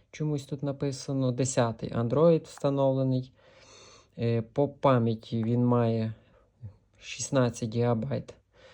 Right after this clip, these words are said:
пам'яті. Є ось така невеличка тут коцочка, но на роботу це ніяк не впливає. В комплекті телефон та зарядний шнурочок мікро. Показую ще камеру. Ну, простенька, ну, доволі непогана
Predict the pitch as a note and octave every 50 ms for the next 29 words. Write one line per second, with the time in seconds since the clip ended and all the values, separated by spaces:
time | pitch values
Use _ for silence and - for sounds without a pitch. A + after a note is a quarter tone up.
0 | - _ _ - C#3+ D#3+ F3 F3 E3+ E3 E3 - - D3+ D3 C3 - - _ _
1 | _ A#2+ A#2+ A#2+ A#2+ A#2 G#2 - - A2+ - A#2 A#2 A#2 A#2 A#2 A#2 A#2 A2+ A2+
2 | - - - - A#2+ A2 - - - D3+ D#3 D#3 - - C3 - - - C3 B2
3 | A#2+ B2 B2+ C3 C#3 C#3+ C#3+ C3+ C3+ B2+ A#2+ A#2 A#2 A2 A#2 B2 B2+ B2+ B2+ A2+
4 | - - A#2+ A#2+ A#2 A2 A2 A#2 A#2 - - A#2+ A2+ A2 - B2 A2+ A2+ A2 A2
5 | A2 G#2+ - - C3+ B2+ C3 C3+ B2 B2 - - A2+ - A#2+ A#2+ A#2+ A#2 - -
6 | B2 A#2 A2 A2 - A#2+ A2+ G#2+ A2 A#2 A2+ A2+ A2+ A2 A#2 A#2+ A#2 G#2+ G2 -
7 | - - - _ - - B2+ A#2+ A#2 A2+ A2 A2 - G2+ - - C#3+ D#3+ F3 E3+
8 | - D#3 D3 C3+ C#3 - - - - - - A#2 - B2+ A#2+ A2 G#2 A2+ A2 A2
9 | A2 G2+ - - - B2 A2 G#2+ G2+ - C3+ C#3+ D3+ D3+ D3 D3 C#3+ C#3+ C3+ -
10 | - _ _ - - - _ _ _ _ _ F3 F#3+ G3 - E3 C#3+ C3+ - D3
11 | D3 D3 C#3+ C#3 B2+ A#2+ A#2+ A#2+ A2+ A2 G#2+ A#2 A2+ B2 B2 B2 A#2+ A2+ A#2 A2+
12 | A2 A#2 A2+ G#2+ A2 A#2 A#2 A2+ A2+ A2